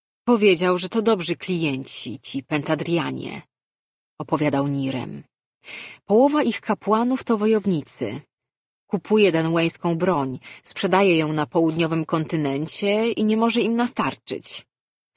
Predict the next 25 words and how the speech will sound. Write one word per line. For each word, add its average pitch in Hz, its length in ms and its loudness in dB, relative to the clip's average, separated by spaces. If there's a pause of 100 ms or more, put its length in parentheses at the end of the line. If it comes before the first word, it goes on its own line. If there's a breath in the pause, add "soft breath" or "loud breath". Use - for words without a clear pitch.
(140 loud breath)
Sądzisz, 285 480 2
że 226 120 2
powinniśmy?" 190 920 -2 (1600)
Ku 185 180 0
zaskoczeniu 196 600 0
Danina 196 680 0
ojciec 190 360 -4
zmarszczył 156 540 -2
brwi. 143 500 -6 (1160)
"Może. 123 640 -4 (840 loud breath)
Słyszałem, 185 580 2
że 151 120 0
gromadzą 156 520 0
tam 165 200 -2
armię. 135 540 -2 (640 soft breath)
Wasz 175 240 0
pradziad 220 420 4
zawsze 202 420 0
powtarzał, 151 640 0
że 156 160 0
wojna 170 400 2
jest 165 240 0
dobra 170 380 2
dla 156 120 2
interesów, 165 840 0